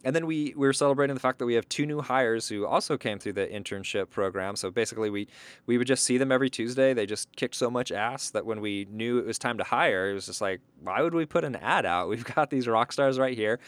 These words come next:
who, by the way, are already, like, a quarter to a half trained already, um, on how we do things here. We just need to put them in, in the, um, in the live scene of things. So, um, Anna and Jackson are just completely killing it, and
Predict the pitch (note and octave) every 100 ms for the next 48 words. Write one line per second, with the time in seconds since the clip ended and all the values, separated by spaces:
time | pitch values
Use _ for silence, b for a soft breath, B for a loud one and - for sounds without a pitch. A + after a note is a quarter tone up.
0 | B B E3 D#3+ E3 C#3 F3+ A#2 A2 D#3
1 | C#3 G2+ G2+ G2 - B2+ - A#2 A2+ A2+
2 | A#2+ G#2+ A#2 A2 - - B2+ B2 G2 G2+
3 | F#2+ G2 B2 F#2 G2+ B2 - G#2 G2 F#2+
4 | G2 F#2 G#2+ G#2 F#2 B2 F3 D#2+ D#2+ -
5 | E2+ E2+ E2+ G2+ G2+ - G2+ - G#2+ G2
6 | F#2+ F#2 G#2 G2 F2+ F2+ F2 B B B
7 | B B - E2+ E2+ E2 D#2+ G2+ F#2+ F2
8 | G#2 F#2+ - B2+ D#3 F#2 - - D#2+ -
9 | - G2+ F#2 - B B B - G2 F2
10 | F2 - A#2+ A2 F#2+ G2+ G#2+ - A2 F#2
11 | F#2+ - _ - G2 E3 D#3+ C3+ - F3
12 | F#3 B2 G#2 G#2+ A#2+ A#2 G#2+ G#2+